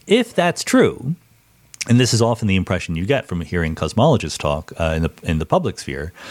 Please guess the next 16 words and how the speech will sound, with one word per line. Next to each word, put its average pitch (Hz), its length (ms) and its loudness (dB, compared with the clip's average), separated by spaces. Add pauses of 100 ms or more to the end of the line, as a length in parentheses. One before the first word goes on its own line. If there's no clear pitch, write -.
(280)
um, 95 500 0
if 151 200 2
that's 139 280 0
true, 113 640 4
then 123 480 4 (420)
it's - 460 -2 (100)
wrong 196 580 6
to 147 120 4
say 123 720 4
that 101 220 0
the 98 80 2
universe 120 680 4
or 87 120 0
the 87 80 0
Big 104 340 0
Bang, 104 720 4